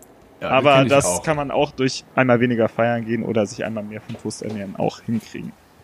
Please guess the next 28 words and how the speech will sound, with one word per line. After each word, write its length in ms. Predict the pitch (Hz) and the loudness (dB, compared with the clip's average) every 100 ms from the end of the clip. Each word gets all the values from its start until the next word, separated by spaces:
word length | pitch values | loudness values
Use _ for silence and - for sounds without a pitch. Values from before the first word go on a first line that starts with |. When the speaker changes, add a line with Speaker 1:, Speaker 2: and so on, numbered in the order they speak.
| _ 147 - - - - | _ -20 -10 -8 -6 -4
Speaker 1:
Genau, 180 | 87 | -4
und 140 | - 127 | 0 2
er 40 | |
kriegt 140 | 127 139 | 4 2
das 140 | 127 | 4
Geld 180 | 123 127 | 4 6
ja 80 | 117 | 6
auch 140 | 117 | 4
am 80 | 110 | 4
Ende 140 | 113 | 2
des 120 | 113 | 0
Jahres 260 | 120 113 98 | 2 0 0
wieder. 220 | 120 82 - 104 - - 185 | -4 -6 -4 0 2 6 6
<laughs> 460 | 196 165 - - 143 | 6 4 2 -2 4
Speaker 2:
Ja, 120 | 175 | 4
danach 360 | 151 143 151 | 6 6 4
wird's 180 | 269 - | 4 2
einmal 220 | - 151 131 | 4 4 4
richtig 420 | 147 - 120 - | 4 2 -4 -6
gefeiert. 680 | 113 - 107 104 123 95 - - - _ _ _ _ _ _ - _ _ _ _ _ | -6 0 2 2 0 -4 -8 -12 -12 _ _ _ _ _ _ -20 _ _ _ _ _
So, 280 | 127 151 123 - _ - | -2 0 0 -6 _ -4
jetzt 240 | 156 - | -4 0
haben 140 | 185 | -2
wir 100 | 190 | 0
noch 140 | 170 165 | -2 -4
den, 440 | 160 151 147 147 | -4 -6 -6 -8
den, 380 | 135 143 143 139 | -2 -2 -2 -6
äh, 340 | - 127 127 | -2 0 0